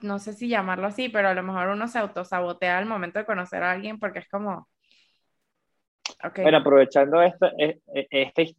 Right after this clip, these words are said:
Speaker 2: estas historias, o sea, las personas que nos escuchen, eh, pueden agregar un comentario acerca de cómo coneci-, conociste a ese amigo ahora fuera de, de los que conoce-, de tus amigos de, de infancia, pues, o sea, o así como la, la, la anécdota que contamos ahora con,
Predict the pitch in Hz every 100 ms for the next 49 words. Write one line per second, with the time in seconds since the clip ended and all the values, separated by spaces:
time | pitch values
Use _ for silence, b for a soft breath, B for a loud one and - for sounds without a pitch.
0 | - 123 170 165 165 147 123 127 156 -
1 | - 107 101 98 107 - 107 - 135 113
2 | - - 117 - 131 143 - 104 98 -
3 | 107 110 120 123 - 110 104 101 101 110
4 | 131 120 95 107 113 - 113 113 117 95
5 | 101 110 131 110 104 - - 110 107 -
6 | 123 - 127 123 117 - 123 123 117 123
7 | 123 117 117 - _ _ _ - 120 113
8 | 120 107 98 104 104 - 104 98 95 -
9 | - 117 104 101 95 104 120 - - 92
10 | 98 - 98 92 117 107 - - 101 101
11 | 95 104 92 - - - - - _ _
12 | _ _ - 104 _ _ - 135 190 180
13 | 147 - 127 - - 123 120 135 131 131
14 | 175 180 165 139 113 120 139 139 113 123
15 | - 110